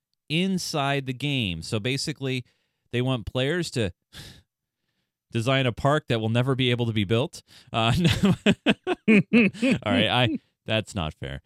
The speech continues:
Speaker 1: Uh, but the school children in grades four through seven across Adelaide and Adelaide Hills asked participants to design their perfect national park using Minecraft as a design medium. Um, and here's,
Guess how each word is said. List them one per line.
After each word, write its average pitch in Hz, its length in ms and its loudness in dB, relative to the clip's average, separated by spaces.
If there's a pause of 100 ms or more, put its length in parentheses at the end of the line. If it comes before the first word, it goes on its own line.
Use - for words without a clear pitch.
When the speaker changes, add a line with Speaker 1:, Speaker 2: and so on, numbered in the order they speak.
(240)
Speaker 1:
Uh, 127 200 2
but 143 280 -4
the 151 220 0
school 170 240 -6
children 156 300 0
in 147 100 -2
grades 139 300 -2
four 165 280 -2
through 170 200 -4
seven 127 320 -2
across 123 300 -2
Adelaide 127 440 -2
and 101 180 -4
Adelaide 123 380 -4
Hills 95 560 -2 (440)
asked 131 280 -2
participants 127 540 -2
to - 80 -8
design 113 460 -2
their 92 200 0
perfect - 760 -6 (280)
national 131 640 -4
park 92 440 -4
using 104 360 -2
Minecraft 113 580 -2
as 101 180 -6
a 104 40 -6
design 95 440 -2
medium. 85 320 -6 (480)
Um, 95 240 -4 (140)
and 147 160 0
here's, 180 480 0